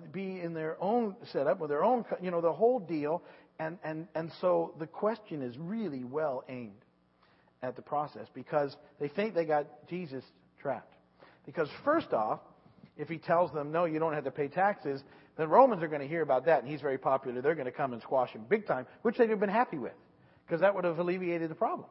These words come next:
Let Roman, let the Romans get him, which eventually they have to do anyway. They have to get Rome involved. So they think, "Well, if he tells them that,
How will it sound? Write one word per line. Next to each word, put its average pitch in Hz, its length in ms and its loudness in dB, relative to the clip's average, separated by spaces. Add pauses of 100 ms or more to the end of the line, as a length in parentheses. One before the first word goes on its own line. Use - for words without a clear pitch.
Let 160 220 0
Roman, 240 300 0
let 180 120 2
the 185 60 -10
Romans 254 320 -2
get 131 100 -4
him, 113 80 -6
which 160 140 -4
eventually 175 280 -2
they 151 60 4
have 143 100 0
to 143 40 -10
do 135 160 -6
anyway. 143 260 -6 (500)
They 131 80 -4
have 156 140 2
to 151 80 -8
get 139 120 -4
Rome 131 200 -4
involved. 120 300 -2
So 147 80 0
they 143 120 2
think, 156 200 -6 (420)
"Well, 143 100 -6
if 131 60 -6
he 156 80 -10
tells 240 220 2
them 185 80 -6
that, 208 140 -6